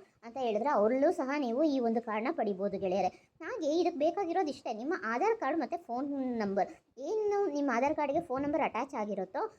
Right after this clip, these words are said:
ಆ ಒಂದು ಆಧಾರ್ ಕಾರ್ಡ್ ಮತ್ತು ಫೋನ್ ನಂಬರ್ ನಿಮ್ಮ ಹತ್ರ ಇದ್ರೆ ಸಾಕು, ನೀವು ಆಟೋಮೆಟಿಕ್ಕಾಗಿ ಈ ಒಂದು ಕಾರ್ಡ್‌ನ ಆರಾಮಾಗಿ ಡೌನ್ಲೋಡ್ ಮಾಡ್ಕೋಬೋದು. ಇದನ್ನ ಹಾರ್ಡ್ ಕಾಪಿನ ತೊಗೊಂಡೋಗ್ಬೇಕು ಅನ್ನೋದು ಏನೂ ಇಲ್ಲ. ನಿಮಗೆ ಒಂದು ಸಾಫ್ಟ್ ಕಾಪಿ ನೀವು ಮೊಬೈಲಲ್ಲಿ ತೊಗೊಂಡು ನೀವು ಸಾಫ್ಟ್ ಕಾಪಿ ಅಥವಾ ಫೋಟೋ ಗೀಟೋ ಹೊಡ್ಕೊಂಡಾದ್ರೂ ಇಟ್ಕೋಬೋದು.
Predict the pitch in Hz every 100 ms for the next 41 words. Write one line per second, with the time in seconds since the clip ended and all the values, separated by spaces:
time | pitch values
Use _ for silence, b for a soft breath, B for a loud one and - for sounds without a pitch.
0 | B 202 277 359 349 320 254 220 269 269
1 | 277 320 269 269 254 247 254 277 220 262
2 | 247 202 220 202 190 285 311 277 262 254
3 | 254 254 240 240 302 285 277 247 226 202
4 | 294 226 226 285 220 208 302 254 226 208
5 | 202 226 226 B B 262 440 277 240 -
6 | 339 320 359 320 247 254 233 247 233 262
7 | 214 262 220 208 208 B _ 277 359 427
8 | 453 339 320 285 247 - 269 - 240 269
9 | 269 202 254 294 262 269 294 254 233 220
10 | 254 262 254 247 254 240 220 254 262 226
11 | - 240 233 254 269 240 202 214